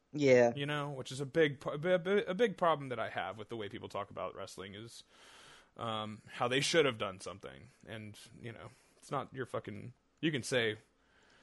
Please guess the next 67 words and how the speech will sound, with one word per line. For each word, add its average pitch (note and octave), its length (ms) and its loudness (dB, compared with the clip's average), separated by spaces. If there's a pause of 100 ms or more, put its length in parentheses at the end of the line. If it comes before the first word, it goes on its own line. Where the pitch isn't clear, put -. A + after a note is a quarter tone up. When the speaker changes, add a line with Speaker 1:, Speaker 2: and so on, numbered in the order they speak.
Speaker 1:
I F#3+ 100 12
wish, E3+ 640 12
Speaker 2:
Yeah, D#3 200 12
Speaker 1:
but C#3+ 100 10
Speaker 2:
<laughs> G#3 140 12
you B3 100 12
can G#3 120 6
Speaker 1:
that's F3+ 220 12
Speaker 2:
say E3 60 4
Speaker 1:
not F3 220 10
Speaker 2:
you, E3 100 4
Speaker 1:
they E3 140 8
Speaker 2:
you, C#3 80 2
you D#3+ 320 6
don't D3+ 180 10
Speaker 1:
should. - 60 -2
Speaker 2:
like C#3 260 6
that, G2+ 300 0
but A#2 100 -4
don't, B2 220 -4
you B2+ 120 -6
know. A2 240 -16 (320)
Speaker 1:
Yeah. B2 260 -6 (200)
Speaker 2:
The C#3+ 80 -10
same, E3+ 220 4
Speaker 1:
Like, D#3+ 140 6
Speaker 2:
same F#3 80 12
Speaker 1:
I G#3 40 12
Speaker 2:
way F#3+ 80 10
Speaker 1:
can, G3 80 8
Speaker 2:
people F3+ 140 6
talk D#3+ 180 8
about C3 160 4
movies A2+ 240 -4
sometimes. F#2 560 -12
Where G3 100 0
Speaker 1:
I G#3+ 100 12
can E4 140 4
talk D4+ 280 10
about G#3 220 6
what F3+ 160 10
I C3+ 80 10
want D#3 380 10
to E3 100 10
have C3+ 120 4
seen, B2 420 0
um, C3 140 4 (200)
like, C3+ 300 8
for, C#3+ 180 6
until C#3+ 260 8
the C3+ 60 2
cows F#3+ 400 12
come D3 140 8
home, A#2+ 160 8
but B2 120 4
Speaker 2:
Yeah. E3 60 12
Speaker 1:
that F#3 60 12
doesn't F#3+ 220 12
necessarily E3+ 520 8
mean C#3+ 340 6
that's C3 340 10 (200)
exactly D3 580 10
what B2 180 4
they A2+ 120 2
should A2 180 -2
have G#2 100 0
done. E2 160 0